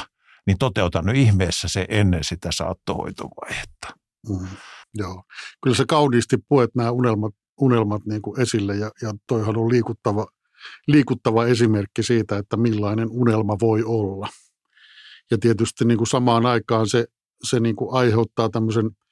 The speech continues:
Speaker 2: jossain tuolla alitajunnassa semmoisen pelon, että mikä on se, mikä on se oma saattovuote-, vuodepedillä sitten maatessa, niin kuin mikä tulee sanottua, että hitsi sen kun olisi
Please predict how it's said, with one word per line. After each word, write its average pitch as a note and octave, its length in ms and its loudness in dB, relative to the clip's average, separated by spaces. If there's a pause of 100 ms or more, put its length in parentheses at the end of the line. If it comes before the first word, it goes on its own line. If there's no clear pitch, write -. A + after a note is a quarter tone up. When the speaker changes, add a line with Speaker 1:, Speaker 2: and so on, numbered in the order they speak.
(320)
Speaker 2:
jossain A#2 340 2
tuolla A#2 280 2
alitajunnassa A2+ 640 0
semmoisen A2+ 400 0 (160)
pelon, A#2 520 2
että - 200 -6
mikä A#2 360 0
on A2 100 -2
se, A2 140 2 (540)
mikä A#2 280 2
on G#2+ 100 0
se C3 120 2
oma B2+ 360 2 (480)
saattovuote-, A#2+ 1000 0
vuodepedillä B2 720 2
sitten A#2+ 340 0
maatessa, A#2+ 520 2
niin A2 160 -2
kuin A2+ 160 -4 (380)
mikä A#2+ 260 2
tulee A#2 300 4
sanottua, A2 520 0
että G#2+ 200 -4
hitsi A2+ 300 2
sen A#2 200 2
kun G2+ 160 -2
olisi G#2 200 -2